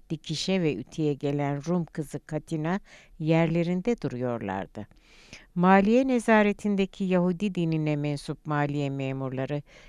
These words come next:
hiçbir şey olmamışçasına vazifelerine devam etmekteydiler.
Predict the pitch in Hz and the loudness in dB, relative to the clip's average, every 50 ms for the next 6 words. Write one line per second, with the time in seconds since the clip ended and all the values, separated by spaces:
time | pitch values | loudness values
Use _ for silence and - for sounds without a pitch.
0 | - _ - - 359 359 - - - 247 233 208 - - 202 185 170 147 156 160 | -20 _ -6 -2 -2 -2 -2 0 0 0 0 2 2 2 4 4 4 4 2 2
1 | 151 151 147 143 139 135 - - - 147 131 - - 143 139 139 139 151 151 143 | 2 0 -2 -4 -4 -6 -6 -6 -6 -6 -6 -6 -8 -6 -6 -4 -2 -2 -4 -2
2 | 147 156 143 - 156 151 143 139 139 139 139 160 185 190 165 160 147 143 151 151 | -4 -6 -6 -4 -4 -4 -2 -2 -2 -2 -2 -2 -4 -2 -2 -2 0 0 0 0
3 | 151 156 165 - - 175 180 170 - - 208 208 185 147 - - - 104 - - | 0 -2 -4 -6 -4 -4 -4 -4 -4 -4 -2 -2 -2 -4 -6 -10 -10 -10 -12 -14